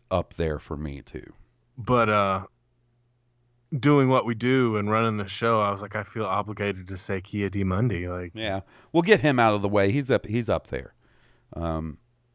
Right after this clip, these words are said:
Speaker 1: I
Speaker 2: I
Speaker 1: think
Speaker 2: mean, obviously Yoda, Yoda and Qui-Gon are on the same level. To
Speaker 1: Yoda
Speaker 2: have Master Yoda or Master Qui-Gon.
Speaker 1: Yoda, Qui-Gon, Obi-Wan, like, they seem like easy picks, but they're easy picks for a reason. You're gonna get a good Jedi education.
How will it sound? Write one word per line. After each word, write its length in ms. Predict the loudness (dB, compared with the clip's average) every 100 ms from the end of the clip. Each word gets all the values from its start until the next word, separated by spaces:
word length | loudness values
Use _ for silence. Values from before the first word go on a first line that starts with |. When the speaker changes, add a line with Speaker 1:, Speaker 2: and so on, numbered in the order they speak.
| _ _ _ -20 -6
Speaker 1:
I 80 | -2
Speaker 2:
I 40 | 0
Speaker 1:
think 180 | 2
Speaker 2:
mean, 120 | 4 4
obviously 540 | 4 4 0 -4 -6
Yoda, 440 | -2 -4 -4 -6 0
Yoda 320 | 2 4 2
and 80 | 0
Qui-Gon 480 | -2 -2 -2 -6 -8
are 80 |
on 120 | -10 -14
the 60 |
same 240 | -14 -14 -14
level. 180 | -14 0
To 40 |
Speaker 1:
Yoda 240 | 4 4 4
Speaker 2:
have 80 | 2
Master 340 | -2 -6 -10
Yoda 440 | -4 -4 -2 -4 -6
or 80 | -8
Master 360 | -8 -10 -12
Qui-Gon. 500 | -16 -16 -18 -16 -18 -18 _ _ _ _ -4
Speaker 1:
Yoda, 400 | 4 6 6 2
Qui-Gon, 640 | 2 4 4 4 2 2 0
Obi-Wan, 760 | 0 0 0 -2 -2 -2 -4 -10 -6
like, 300 | -4 -4 -2
they 140 | -2
seem 260 | 0 -2 0
like 240 | 0 -2
easy 320 | -4 -2 -2
picks, 380 | -4 -2 -2 -4
but 140 | -10 -6
they're 140 | -4
easy 240 | -4 -4 -4
picks 280 | -6 -8
for 140 | -6 -6
a 60 |
reason. 420 | -4 -2 -4 -6 -16 _ _ _ _ _
You're 120 | -10 2
gonna 240 | 2 2
get 240 | 2 0
a 40 | 0
good 340 | 0 0 0
Jedi 480 | -2 -2 0 -2 -4 -6
education. 720 | -6 -6 -8 -10 -10 -14 -20